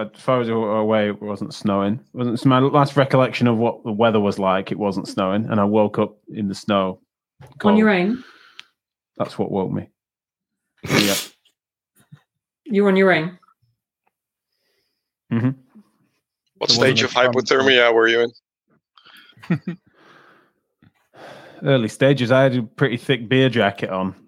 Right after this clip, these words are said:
Speaker 1: clearly.
Speaker 4: And tell us about the tramp, 'cause this just sounds like you were just adding layer after layer. Like, you decided it wasn't enough just to be a tramp. You decided to add the park bench at the end.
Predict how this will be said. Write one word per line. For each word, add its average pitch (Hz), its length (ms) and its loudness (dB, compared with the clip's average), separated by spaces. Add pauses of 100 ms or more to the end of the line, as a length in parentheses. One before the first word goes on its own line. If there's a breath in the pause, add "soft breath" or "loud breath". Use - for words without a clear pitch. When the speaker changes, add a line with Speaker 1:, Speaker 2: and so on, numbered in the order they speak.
(160)
Speaker 1:
clearly. 98 360 -4 (1900 loud breath)
Speaker 4:
And 139 500 -2
tell 151 220 2
us 147 100 2
about 135 300 2
the 120 80 -4
tramp, 117 560 -2 (120)
'cause 107 220 -4
this 113 240 -4
just - 240 -4
sounds 113 300 -2
like 107 160 2
you 110 100 0
were 107 80 2
just 107 200 -4
adding 110 320 0
layer 107 500 0
after 104 240 -8
layer. 110 360 0
Like, 110 260 -2
you 120 120 0
decided 117 420 0
it 120 80 2
wasn't 120 300 0
enough 120 320 0
just - 220 -2
to 120 80 -2
be 113 120 0
a 107 60 0
tramp. 110 380 -2
You 110 80 -2
decided 110 360 -2
to 113 120 -2
add 107 100 -2
the - 80 -20
park 104 320 -2
bench 104 380 -4
at - 80 -8
the 110 100 -4
end. 101 320 -6